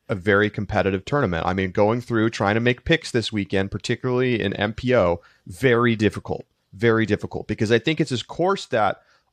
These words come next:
a lot of the top players can score on and can be successful on.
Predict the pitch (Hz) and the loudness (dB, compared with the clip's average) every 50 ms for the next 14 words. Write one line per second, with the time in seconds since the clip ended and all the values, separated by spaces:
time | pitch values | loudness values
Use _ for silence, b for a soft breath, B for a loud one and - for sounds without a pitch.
0 | _ - 123 123 120 123 120 120 127 135 139 135 120 - 120 110 - - - 104 | _ -4 -4 -2 0 0 0 0 2 0 0 -2 -2 -4 -6 -6 -4 -2 -2 0
1 | 104 - - - 120 113 101 98 95 92 90 87 - - - - - 113 107 107 | 0 -2 -2 -4 -2 0 2 2 2 2 0 -2 -6 -10 -14 -10 -6 -4 -2 -2
2 | 110 113 113 - - - - 107 101 104 101 95 87 85 85 82 80 80 78 - | -2 -2 -4 -6 -8 -4 -2 0 2 4 4 4 4 2 2 0 -2 -4 -6 -10
3 | _ _ _ _ _ _ _ - 110 98 92 - - 120 107 110 107 101 104 - | _ _ _ _ _ _ _ -4 -4 -4 -4 -2 0 0 2 2 2 0 -2 -2
4 | - - - - - - 98 98 - - - 95 87 85 85 82 80 80 80 78 | -4 -6 -8 -2 0 2 2 2 0 -2 -4 -2 0 2 2 2 0 -2 -4 -6